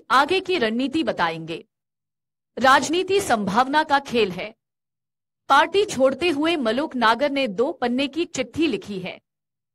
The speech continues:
इसमें उन्होंने कहा है कि हमारे परिवार में करीब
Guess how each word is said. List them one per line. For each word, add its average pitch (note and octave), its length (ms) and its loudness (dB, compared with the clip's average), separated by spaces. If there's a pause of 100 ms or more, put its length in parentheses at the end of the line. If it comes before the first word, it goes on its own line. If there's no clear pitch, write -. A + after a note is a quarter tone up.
(300)
इसमें G4+ 300 -4
उन्होंने D#4 380 0
कहा G3+ 280 0
है G3+ 200 -4 (160)
कि F4+ 80 0
हमारे F4 400 0
परिवार B3+ 460 2
में D#4 160 0
करीब C#4 300 -2